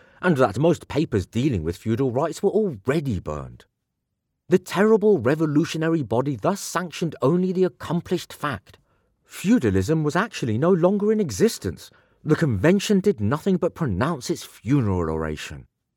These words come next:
The workmen of the nineteenth century probably will not burn the factories, but we fancy that their modes of action will bear a great likeness to those of the French peasants.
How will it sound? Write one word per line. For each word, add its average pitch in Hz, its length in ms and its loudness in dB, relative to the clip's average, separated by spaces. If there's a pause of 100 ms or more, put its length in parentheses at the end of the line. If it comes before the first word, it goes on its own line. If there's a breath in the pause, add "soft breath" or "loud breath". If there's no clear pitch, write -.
(200)
The 165 120 4
workmen 190 520 2
of 202 120 0
the 156 80 -4
nineteenth 135 560 -4
century 110 480 -2
probably 247 420 -2
will 131 160 2
not 139 340 -2
burn 104 280 2
the 76 100 -6
factories, 101 580 -6 (140 soft breath)
but 247 180 2
we 269 120 0
fancy 247 460 -2
that 110 180 -2
their 127 100 0
modes 101 400 2
of 87 100 -4
action 87 320 -4
will 156 100 0
bear 202 240 2
a 202 80 0
great - 420 -2
likeness 87 520 -4
to 104 120 -6
those 131 400 2
of 147 100 -8
the 185 80 -2
French - 460 -8
peasants. - 600 -8